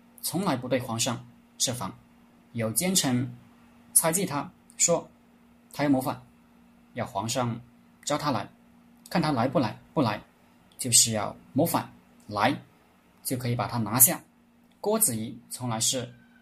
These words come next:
一分钟都不耽误，马上就去，不带任何护卫。他说：“我这脑袋本来就是皇上的，皇上要取，拿去便是。”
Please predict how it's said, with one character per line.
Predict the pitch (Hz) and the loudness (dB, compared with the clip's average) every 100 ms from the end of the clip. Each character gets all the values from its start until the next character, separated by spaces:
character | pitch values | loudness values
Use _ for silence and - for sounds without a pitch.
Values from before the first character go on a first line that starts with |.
| - | -10
一 | 151 | -6
分 | 123 120 | -4 -4
钟 | 120 113 - _ _ _ | -4 -8 -16 _ _ _
都 | - | -12
不 | 123 | -6
耽 | 127 107 | -4 -4
误， | 117 123 - - _ _ _ | -4 -8 -14 -20 _ _ _
马 | 127 104 92 | -4 -2 -2
上 | 196 | -2
就 | 190 180 | -2 -2
去， | - 143 - - - | -2 -2 -8 -20 -8
不 | |
带 | 139 160 | -4 0
任 | 175 | 0
何 | 127 117 | 0 -4
护 | - 135 | -6 -2
卫。 | 123 - - - - - | -2 -4 -18 -20 -20 -20
他 | - | -2
说 | 160 170 - - - - | 0 2 -2 -10 -20 -2
：“我 | 147 123 | 2 4
这 | 113 214 | 4 2
脑 | 160 101 | 2 0
袋 | 120 120 - - _ | -2 -4 -10 -20 _
本 | 104 | -6
来 | 107 | -2
就 | 120 | 0
是 | 120 117 101 - _ | 0 0 -6 -12 _
皇 | 110 117 | -2 2
上 | 156 | 4
的， | 131 127 - _ _ _ _ | 2 -2 -16 _ _ _ _
皇 | - | 0
上 | 127 180 | 2 2
要 | 185 | 4
取， | - 117 - - _ _ _ _ | 4 2 -4 -20 _ _ _ _
拿 | 107 | -2
去 | 113 139 | 2 4
便 | 131 | 4
是。” | 123 131 | 2 0